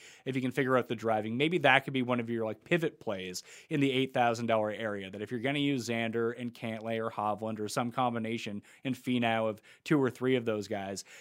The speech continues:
that instead of using all three to build a lineup, use Cam Smith as the next guy down or Scheffler as the next guy down.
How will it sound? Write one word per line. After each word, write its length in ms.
that 180
instead 240
of 220
using 340
all 240
three 680
to 80
build 180
a 60
lineup, 360
use 220
Cam 240
Smith 400
as 120
the 60
next 220
guy 160
down 320
or 100
Scheffler 680
as 120
the 60
next 260
guy 200
down. 380